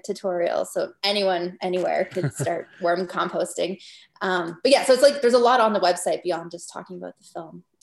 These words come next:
Speaker 1: if folks wanna check that out. And then we're on Instagram and Facebook as well, um, Food for the Rest of Us, so.
Speaker 2: I hope you enjoyed those two interviews, and if you did, please leave a rating and review. If you like, you can reach me through email at craig at canada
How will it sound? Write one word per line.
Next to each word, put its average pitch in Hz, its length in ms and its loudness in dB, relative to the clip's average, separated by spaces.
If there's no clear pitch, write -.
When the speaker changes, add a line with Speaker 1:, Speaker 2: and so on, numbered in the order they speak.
Speaker 1:
if 180 180 -20
folks - 200 -20
wanna 185 260 -16
check - 160 -20
that - 160 -14
out. - 220 -10
And 247 120 0
then 269 120 4
we're 277 80 4
on 269 100 4
Instagram 233 880 -2
and 190 220 -4
Facebook 185 480 -8
as 190 120 -16
well, 185 320 -8
um, 165 260 -12
Food 165 220 -16
for - 120 -20
the - 60 -14
Rest - 220 -20
of 190 80 -18
Us, - 400 -20
so. - 140 -20
Speaker 2:
I - 80 -2
hope 226 200 2
you 262 100 4
enjoyed 202 400 4
those 117 200 2
two 139 200 2
interviews, 175 500 2
and 104 100 -2
if - 100 -8
you 104 80 0
did, 214 340 2
please 269 300 6
leave 131 140 6
a 101 80 2
rating 160 380 4
and 151 120 4
review. 101 460 0
If - 160 -4
you 135 100 0
like, 185 300 0
you 170 80 -6
can 151 160 0
reach 214 260 0
me 131 140 -2
through 151 200 0
email 156 400 2
at 139 120 -8
craig 208 320 0
at - 260 -4
canada 151 380 -2